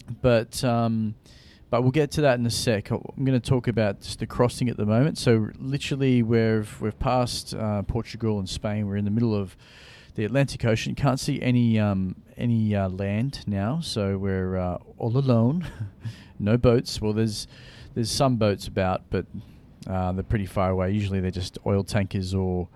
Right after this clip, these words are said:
um, uh, container ships pretty much, but you don't really see them too much. My shift, um, over the last couple of days have been, um, well, actually, it's pretty much the same throughout the whole trip, but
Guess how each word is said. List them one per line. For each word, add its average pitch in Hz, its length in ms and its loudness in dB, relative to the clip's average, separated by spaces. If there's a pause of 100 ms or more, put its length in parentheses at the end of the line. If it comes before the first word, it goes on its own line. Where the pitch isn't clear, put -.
(200)
um, 90 440 -2 (440)
uh, - 120 -6
container 104 440 -2
ships - 400 -6
pretty 95 280 -4
much, - 420 -4
but 90 140 -2 (120)
you 110 100 -2
don't 104 220 0
really 85 180 -6
see 95 220 -4
them 90 180 -4
too - 160 -4
much. 95 340 -2 (360)
My 139 160 6
shift, - 640 -2
um, 110 800 -2
over 120 160 -4
the 110 80 -2
last 110 280 0
couple 120 220 -6
of 104 80 -4
days 107 640 -4 (340)
have 107 440 -4 (200)
been, 107 640 -6
um, 95 480 -8 (440)
well, 98 120 -4
actually, 110 260 -4
it's - 120 -8
pretty 151 180 -4
much 143 220 -2
the 107 60 -6
same 98 360 -4
throughout 95 300 -4
the 95 60 -8
whole 90 280 -6
trip, - 420 -6
but - 100 -6